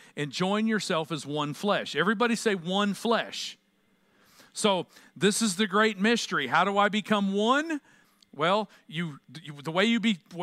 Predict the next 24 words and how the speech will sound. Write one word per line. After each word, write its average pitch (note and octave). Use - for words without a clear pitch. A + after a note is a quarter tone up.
the E3+
way G#3
two D4
become B3
one B3+
is F#3
you E3+
give G3+
yourself A3
completely G#3
to G3
the F3+
other E3
person. F#3+
My F3
body G#3+
is G3
your G#3+
body. D#3+
Your E3
body G#3+
is F3
my G3+
body. D#3+